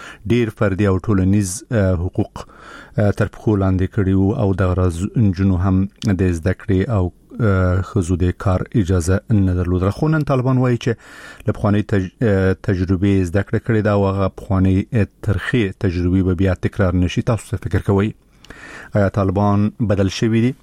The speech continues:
په دې خپرونه کې کولی شئ چې ګډون وکړئ او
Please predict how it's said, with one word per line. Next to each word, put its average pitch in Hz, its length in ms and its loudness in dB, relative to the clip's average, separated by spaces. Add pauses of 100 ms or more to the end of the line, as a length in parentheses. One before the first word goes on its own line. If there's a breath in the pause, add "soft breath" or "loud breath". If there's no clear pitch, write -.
(480 loud breath)
په - 60 -2
دې 101 80 2
خپرونه 95 340 0
کې 90 60 0
کولی 101 320 0
شئ 113 120 -2
چې 107 480 -2
ګډون 104 280 2
وکړئ 120 640 0
او 107 380 2